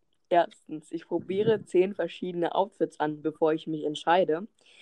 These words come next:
Zweitens, ich ziehe meine Lieblingsjeans an und sch-, und schickes, und ein schickes Oberteil an. Zweiten-, äh, drittens, ich schlüpfe einfach in die Teile, die auf meinem Klamottenstapel ganz oben.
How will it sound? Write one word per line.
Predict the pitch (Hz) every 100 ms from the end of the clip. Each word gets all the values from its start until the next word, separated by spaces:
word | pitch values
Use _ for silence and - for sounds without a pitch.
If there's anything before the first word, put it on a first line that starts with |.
| - _ _
Zweitens, | - 165 180 - 175 -
ich | 160 -
ziehe | - 196
meine | 170 156
Lieblingsjeans | 160 190 - 160 160 - 156 156 -
an | 160
und | 156 156
sch-, | - - -
und | 160 160
schickes, | - 202 196 170 - -
und | 165
ein | 165 160
schickes | - 208 175
Oberteil | 196 185 156 156 143
an. | 156 190 - _ _ - _ _ _ _
Zweiten-, | - 185 196 - 208 -
äh, | 160
drittens, | 170 190 220 220 208
ich | - -
schlüpfe | - 208 - -
einfach | 165 180 175
in | 165
die | 160 160
Teile, | 185 180 190 196
die | 170
auf | 165 170
meinem | 165 160
Klamottenstapel | - 160 165 165 156 - 151 147 147
ganz | 151 147
oben. | -